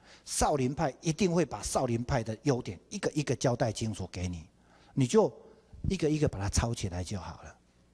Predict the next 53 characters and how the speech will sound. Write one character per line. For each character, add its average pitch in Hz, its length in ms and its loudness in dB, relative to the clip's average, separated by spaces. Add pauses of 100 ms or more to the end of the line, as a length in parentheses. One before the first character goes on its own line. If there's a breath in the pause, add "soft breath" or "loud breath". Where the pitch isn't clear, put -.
(1080 loud breath)
然 151 120 6
后 226 100 8
少 226 240 6
林 151 160 8
派 185 220 4
一 170 80 -2
定 170 180 2
会 147 100 8
跟 139 200 4
你 123 100 4
讲 123 180 -4 (100)
武 113 140 4
当 147 220 2
派 139 140 2
有 110 120 0
什 104 180 -2
么 90 120 -2
缺 104 220 0
点， 98 180 -6
你 113 60 0
就 190 80 2
把 - 120 -10
它 120 140 -4
一 196 80 -6
个 165 100 0
一 143 80 2
个 120 120 0
把 113 100 -4
它 113 140 0
整 107 200 -4
理 95 120 -4
起 - 100 -8
来， 90 80 -10
汇 - 180 4
整 90 220 -6
就 107 160 -2
好 76 220 -10
了。 73 120 -18 (520 loud breath)
然 160 120 4
后 233 140 8
呢， 185 260 2 (120)
少 247 180 4
林 185 140 4
派 190 240 6
会 180 180 6 (100)
顺 220 320 4
便 180 200 6
讲 107 200 0
一 120 120 0
下 131 260 2
空 165 220 6
洞 143 180 4
派 120 240 2